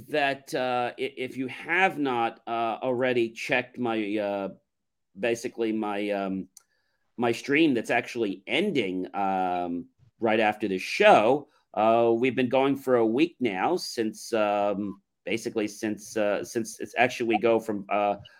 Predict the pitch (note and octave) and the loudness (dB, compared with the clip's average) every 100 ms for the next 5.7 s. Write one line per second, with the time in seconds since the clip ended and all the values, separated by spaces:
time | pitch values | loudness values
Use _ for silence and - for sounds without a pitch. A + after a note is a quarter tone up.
0 | _ - - - D#3 C3 B2+ B2+ C3+ B2 | _ -6 -4 -2 2 4 4 4 2 2
1 | A#2 A#2 A2 A2 G#2 G#2 - - A2+ G#2+ | 4 4 4 2 2 -2 -6 -2 -2 -2
2 | - A2+ A#2+ B2 B2 A#2+ G#2+ A2+ G#2 - | -2 2 2 2 0 0 0 -2 -4 2
3 | B2+ B2 B2 A#2+ A#2+ A#2 _ _ - A2 | 6 6 6 6 4 2 _ _ 2 2
4 | G#2+ G#2 - B2+ F3 G3 F2 D#2 - _ | 2 -8 -2 6 8 8 6 -2 -8 _
5 | _ _ - G#2+ A2 A2 A2 | _ _ 4 6 6 4 2